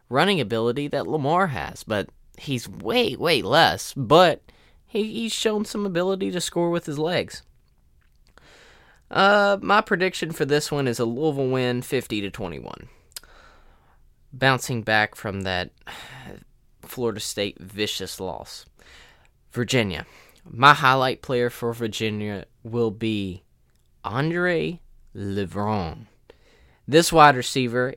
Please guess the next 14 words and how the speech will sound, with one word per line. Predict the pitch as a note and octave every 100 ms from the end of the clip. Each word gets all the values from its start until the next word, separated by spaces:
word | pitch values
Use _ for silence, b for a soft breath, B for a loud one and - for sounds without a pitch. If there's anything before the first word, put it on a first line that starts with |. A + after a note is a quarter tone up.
| -
is | A#2 G#2+
very | G#2 G2+ G2 G#2+ C3+ D#3 D3 A#2 G#2 F#2+
interesting. | G2 F#2+ - D2 - _ B B B B B _ _ -
Do | B2
you | E3+
value | A3 F#3+ A3 A3+ A3+
a | G#3+
senior | - G3 G#3 A3+ A#3 - _ _ _ _ - - _ _ _ _ _
that | G2 G2+ G2+
has | - G#2 G2
rarely | E2+ F#2+ G2 A2+ B2 B2 A#2+
seen | - - G#2+ G#2+ A2+ G#2+
the | D2+
field? | - G2 G#2 B2